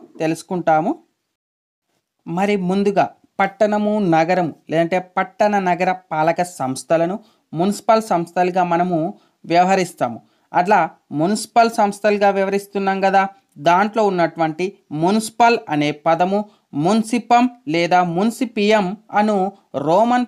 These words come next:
పదం నుంచి వచ్చింది. మున్సిపం అనగా సంఘటితత్వం. Very, very important అండి. మున్సిపియం అనే పదం ఏ భాషా పదం అని ఎగ్జామ్లో అడుగుతాడు, రోమన్ భాషా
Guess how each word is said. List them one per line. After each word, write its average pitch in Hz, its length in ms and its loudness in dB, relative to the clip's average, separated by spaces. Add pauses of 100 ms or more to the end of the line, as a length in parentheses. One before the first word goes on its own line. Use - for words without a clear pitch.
పదం 202 300 2
నుంచి 196 220 -6 (120)
వచ్చింది. 165 420 -4 (440)
మున్సిపం 226 540 0 (180)
అనగా 147 320 2 (320)
సంఘటితత్వం. 190 920 0 (560)
Very, 180 200 0 (100)
very 185 240 2
important 185 560 -2
అండి. 202 180 -2 (520)
మున్సిపియం 220 840 0 (260)
అనే 208 180 0 (160)
పదం 190 260 2 (300)
ఏ - 20 4 (160)
భాషా 202 280 4 (140)
పదం 208 280 2
అని 208 160 0
ఎగ్జామ్లో 202 400 0
అడుగుతాడు, 196 400 -2 (480)
రోమన్ 233 420 4 (120)
భాషా 196 280 2